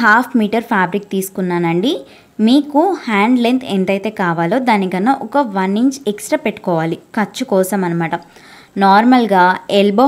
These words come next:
హ్యాండ్స్ దాకా ఏ విధంగా అయితే కట్ చేస్తామో లైనింగ్ ఫ్యాబ్రిక్ మీద కటింగ్ అయితే ఆ విధంగానే చేసుకోవాలి. ఆ,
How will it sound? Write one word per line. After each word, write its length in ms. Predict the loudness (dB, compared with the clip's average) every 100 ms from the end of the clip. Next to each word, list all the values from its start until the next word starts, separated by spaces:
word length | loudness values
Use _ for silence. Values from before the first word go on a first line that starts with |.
| 2
హ్యాండ్స్ 300 | 0 -2 -2 -2
దాకా 300 | -2 -2 -4 -2 -4
ఏ 20 | -2
విధంగా 260 | -2 0 -2
అయితే 140 | -2 -6
కట్ 160 | -6 -2
చేస్తామో 460 | -4 -2 -4 0 -2 -2 -18 -20 -20 _ 0 2
లైనింగ్ 420 | 4 6 6 4
ఫ్యాబ్రిక్ 400 | 2 2 -2 -2 -4
మీద 220 | -2 -4 -2
కటింగ్ 380 | -4 -2 0 0 0
అయితే 280 | -2 -4 -6 -4 -4
ఆ 20 | -4
విధంగానే 440 | -4 -4 -4 -2 -2 -2
చేసుకోవాలి. 600 | -4 -4 -4 -2 -4 -8 -12 _ -20 -20 _
ఆ, 20 | -6